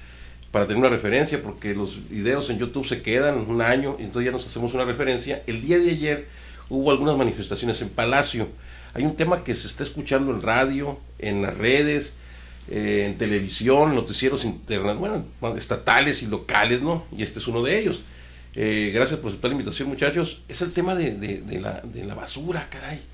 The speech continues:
la concesión. Algo se está moviendo ahí. José Ángel, ¿qué opina el P R D?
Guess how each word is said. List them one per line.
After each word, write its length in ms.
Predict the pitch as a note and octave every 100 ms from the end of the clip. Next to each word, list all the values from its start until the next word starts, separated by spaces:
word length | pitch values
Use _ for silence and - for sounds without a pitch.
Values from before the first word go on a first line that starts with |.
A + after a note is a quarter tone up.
| - -
la 160 | A#2+ B2
concesión. 800 | A#2 - G2+ - A#2 C3+ D3 A#2+ - - - - - -
Algo 220 | B2+ C#3+ D#3+
se 100 | -
está 120 | C#3
moviendo 420 | D3 A2 C#3 C3+
ahí. 280 | G#2+ C3+ -
José 200 | G#2+ C3+
Ángel, 200 | C#3+ D3
¿qué 60 | E3+
opina 320 | C#3+ E3 D#3+
el 80 | C3
P 100 | D3
R 180 | D3
D? 280 | G#2+ C3 C3